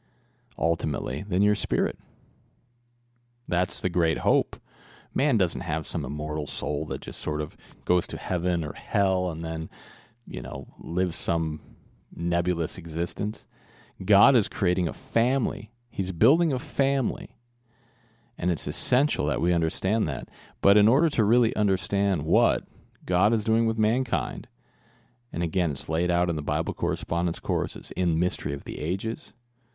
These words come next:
it's in The Incredible Human Potential, all that's free at the trumpet dot com. To really understand that, we have to root out of our minds this false concept of an immortal soul. Man simply does not have an immortal soul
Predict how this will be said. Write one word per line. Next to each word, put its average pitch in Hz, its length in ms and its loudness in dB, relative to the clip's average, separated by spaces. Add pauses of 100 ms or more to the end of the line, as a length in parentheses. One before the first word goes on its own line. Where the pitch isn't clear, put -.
(160)
it's - 120 -8
in 87 100 0
The 78 80 -2
Incredible 82 360 -4
Human 87 180 2
Potential, 92 560 0
all 87 180 2
that's 80 220 -4
free 98 220 0
at 92 80 0
the 78 80 -4
trumpet 85 320 -2
dot 76 240 -4
com. 95 380 -2 (760)
To 82 100 2
really 113 300 8
understand 101 520 4
that, 67 120 0
we 82 80 -2
have 90 140 -2
to 78 100 0
root 85 320 2
out 101 160 2
of 95 80 2
our 87 100 4
minds 87 460 2
this - 200 -6
false 90 460 2
concept 92 680 -4 (160)
of 85 160 -2
an 87 80 2
immortal 82 380 0
soul. - 460 -2 (580)
Man 95 300 2
simply 85 320 -2
does 73 300 -6
not 85 480 0
have 101 320 -2
an 85 80 2
immortal 85 380 0
soul 92 500 -2